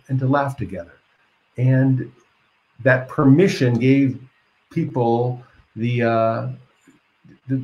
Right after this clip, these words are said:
the chance to say, "Okay, I'm, I'm gonna just take a break from wherever I'm at in my life and just enjoy the next hour." And that's what humor does. You know, the more we can add humor, I recommend to people to watch, you know, watch comedy on Netflix. We've, uh, I've had a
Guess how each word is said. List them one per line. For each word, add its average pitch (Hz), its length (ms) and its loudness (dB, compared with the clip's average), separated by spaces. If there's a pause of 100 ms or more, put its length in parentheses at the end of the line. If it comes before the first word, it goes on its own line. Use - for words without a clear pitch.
(140)
the 131 100 -2
chance 175 540 -6
to 117 340 -4 (160)
say, 143 140 -4
"Okay, 185 280 -2
I'm, 131 200 2
I'm 131 140 2
gonna 139 160 0
just 131 220 -6
take 175 200 -4
a 165 40 0
break 143 460 -2
from 117 140 -2
wherever 147 340 0
I'm 143 120 2
at 151 160 2
in 131 60 0
my 127 100 4
life 135 320 0
and 117 160 -4
just 135 260 -6
enjoy 120 320 0
the 123 100 0
next 123 300 -4
hour." 143 360 -4 (240)
And 143 80 2
that's 214 180 4
what 220 120 4
humor 311 280 4
does. - 340 -2 (260)
You 151 260 2
know, 147 80 4
the 139 80 6
more 165 320 8
we 202 120 2
can 170 140 2
add 160 180 2
humor, 165 320 2
I 139 160 4
recommend 160 560 -2
to 147 40 -2
people 135 340 -4
to 143 60 -2
watch, 262 360 -4
you 156 100 -8 (380)
know, 165 100 -4
watch 196 380 0
comedy 180 420 4
on 117 220 2
Netflix. - 640 -4
We've, 143 220 2
uh, 120 340 4 (480)
I've 127 140 -6
had 131 220 2
a 101 240 2